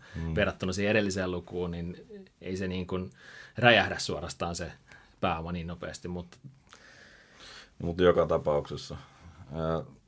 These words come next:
Speaker 1: erinomaista. Käydään sitten läpi niitä, aloitetaan voittajista. Parhaita sijoituskeissejä, mitä tulee mieleen nyt tässä?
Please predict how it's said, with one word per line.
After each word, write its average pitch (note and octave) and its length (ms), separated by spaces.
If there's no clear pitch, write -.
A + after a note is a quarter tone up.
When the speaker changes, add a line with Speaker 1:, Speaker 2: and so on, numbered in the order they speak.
Speaker 1:
erinomaista. F2+ 920
Käydään A#2+ 300
sitten A2 320
läpi G#2 260
niitä, F2 460
aloitetaan F2 720
voittajista. D#2+ 680
Parhaita E2+ 340
sijoituskeissejä, D#2+ 840
mitä D#2 180
tulee D2 320
mieleen D2 340
nyt C2+ 160
tässä? - 280